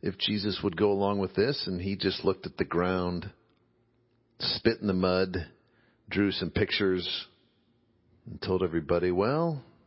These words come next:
why don't those who are totally clean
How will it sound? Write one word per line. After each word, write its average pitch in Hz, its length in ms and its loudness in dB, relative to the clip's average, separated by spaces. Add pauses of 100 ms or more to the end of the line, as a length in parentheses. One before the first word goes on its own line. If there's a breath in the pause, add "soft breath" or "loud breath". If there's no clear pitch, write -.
(320)
why 113 180 0
don't 131 220 0 (1200)
those 98 380 2
who 92 140 0
are 82 80 2
totally 95 560 2
clean 92 720 0